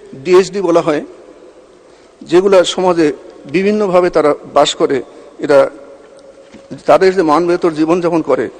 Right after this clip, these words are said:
এখান থেকে তাদেরকে বের করে নিয়ে আসা খুবই প্রয়োজন। মাননীয় অর্থমন্ত্রী সিগারেটের উপর ওয়ান পার্সেন্ট ট্যাক্স যোগ করেছেন। আমাদের নেত্রী মাননীয় প্রধানমন্ত্রী দুই হাজার ষোলো সনের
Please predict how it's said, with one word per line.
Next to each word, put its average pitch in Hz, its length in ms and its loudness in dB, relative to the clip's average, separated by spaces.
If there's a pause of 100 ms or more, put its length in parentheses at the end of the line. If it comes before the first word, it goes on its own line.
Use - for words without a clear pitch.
(220)
এখান 185 260 -4
থেকে 165 200 -4
তাদেরকে 139 460 -2 (300)
বের 156 180 0
করে 165 180 0
নিয়ে 147 140 0
আসা 131 220 -4 (260)
খুবই 175 220 -2
প্রয়োজন। 120 320 -4 (1600)
মাননীয় 175 300 2
অর্থমন্ত্রী 196 520 0 (720)
সিগারেটের 208 460 2
উপর 208 180 0
ওয়ান 196 280 0
পার্সেন্ট 196 380 -2
ট্যাক্স 185 360 -2
যোগ 170 160 0
করেছেন। 131 380 -2 (960)
আমাদের 190 320 0
নেত্রী 196 200 -4
মাননীয় 180 200 0
প্রধানমন্ত্রী 185 520 -4 (2000)
দুই 160 160 0
হাজার 196 180 4
ষোলো 196 260 0
সনের 151 280 -4